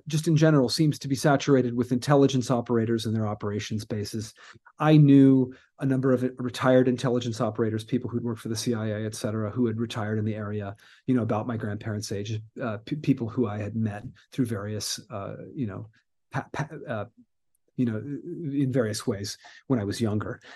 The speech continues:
Um, Monterey is also the site of the, uh, Panetta Institute. Uh, this started in nineteen ninety-seven for the study of public policy. Lots of future leaders and politicians pass through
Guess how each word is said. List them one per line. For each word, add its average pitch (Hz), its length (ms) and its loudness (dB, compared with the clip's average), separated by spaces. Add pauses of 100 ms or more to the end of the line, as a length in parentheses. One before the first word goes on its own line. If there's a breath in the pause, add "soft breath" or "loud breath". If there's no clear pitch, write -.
(160 loud breath)
Um, 135 260 2 (200)
Monterey 190 320 8
is 165 80 6
also 180 200 6
the 165 100 2
site 156 200 6
of 151 80 4
the, 143 160 4
uh, 123 320 -4
Panetta 147 360 6
Institute. 104 600 -8 (380 soft breath)
Uh, 107 140 -4
this 143 160 0
started 143 320 8
in 120 80 4
nineteen 123 360 0
ninety-seven 120 600 0
for 120 140 -6
the 110 60 -4
study 110 300 0
of 107 60 -6
public 110 320 -4
policy. 107 540 -2 (200 loud breath)
Lots 120 380 4
of 156 80 4
future 143 320 4
leaders 123 320 2
and 117 100 -4
politicians 113 560 -4
pass 110 360 -4
through 113 360 -2